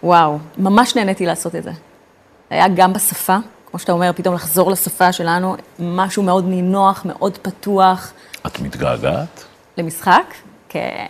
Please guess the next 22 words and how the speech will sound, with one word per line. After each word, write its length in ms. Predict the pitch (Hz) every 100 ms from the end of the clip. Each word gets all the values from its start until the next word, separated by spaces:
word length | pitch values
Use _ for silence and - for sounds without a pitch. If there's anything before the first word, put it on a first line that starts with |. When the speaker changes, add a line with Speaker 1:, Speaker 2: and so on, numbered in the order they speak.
| - - - - -
Speaker 1:
<laughs> 60 | 220 - - - - - - -
כן. 140 | - - - - -
Speaker 2:
את 140 | - -
משקיעה 540 | 65 - - 67 60 80
בזה? 320 | 131 165 - 202 165 - 453 466 - - - - - - - -
Speaker 1:
עכשיו, 420 | - - 254 240 165
ממש 340 | 156 180 -
לאחרונה, 420 | 240 - 170 190 185 - _
כי 120 | 196 190 190 190 185 185 -
אני 120 | 185
חושבת 200 | 185 285
שהנחתי 680 | 392 392 202 190 190 226 -
את 80 | 269
זה 60 | 202
בצד 440 | 165 - 214 220 214 -
תקופה 320 | - 170 -
מאוד 240 | 214 165 185
ארוכה. 360 | 160 147 220 220 220
Speaker 2:
כמה 260 | 78 69
שנים? 380 | 80 - 65 62 55 - _
Speaker 1:
שבע, 420 | - - 180 180 185 - _ _ - _
בערך. 720 | - 202 240 190 160 - -